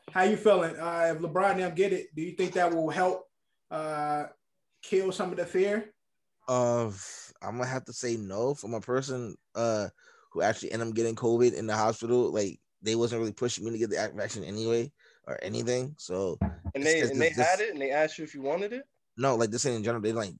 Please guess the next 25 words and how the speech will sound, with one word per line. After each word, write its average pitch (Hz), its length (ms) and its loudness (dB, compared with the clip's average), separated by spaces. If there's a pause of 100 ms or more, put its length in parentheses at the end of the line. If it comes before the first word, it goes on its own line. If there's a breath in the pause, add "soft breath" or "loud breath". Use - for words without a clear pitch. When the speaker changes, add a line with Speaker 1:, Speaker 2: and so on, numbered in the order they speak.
(180)
Speaker 2:
the 104 120 -2
people, 123 360 -2
like, 95 160 -4 (400 soft breath)
so 143 280 8
when, 113 300 0
when, 127 140 2
when 143 200 4
I - 20 2
said, 135 280 4
um, 104 420 2 (360)
I 110 80 2
was 117 120 2
in 113 60 -2
a - 40 0
room 117 100 -2
by 117 80 2
myself, 113 640 0 (460 loud breath)
and 107 100 -4
then 117 80 2
they 113 120 -2
told 120 260 4
me 117 80 0
I 110 80 2
had 110 220 0
covid, 107 360 0